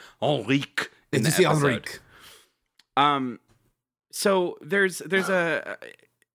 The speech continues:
Speaker 1: I, I have a question, uh, for you guys. Normally, when there's a big storm a brewing in a piece of media,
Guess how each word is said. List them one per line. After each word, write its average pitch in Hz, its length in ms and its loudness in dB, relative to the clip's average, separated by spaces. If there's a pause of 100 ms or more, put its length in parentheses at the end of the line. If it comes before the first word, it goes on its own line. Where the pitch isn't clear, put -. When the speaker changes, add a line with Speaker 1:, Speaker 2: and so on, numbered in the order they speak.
(360)
Speaker 1:
I, 185 160 4
I 214 100 0
have 240 80 -2
a - 40 -10
question, 110 440 -2 (400)
uh, 110 340 -2 (220)
for - 180 -4
you 110 180 -4
guys. 87 400 -4
Normally, 180 540 0
when 135 240 -2
there's 117 180 -2
a 101 60 -2
big 127 300 -2
storm 127 460 -2
a 120 60 0
brewing 127 500 -2 (300)
in 110 140 -4
a 95 100 0
piece - 280 -8
of 98 100 -8
media, 123 420 -4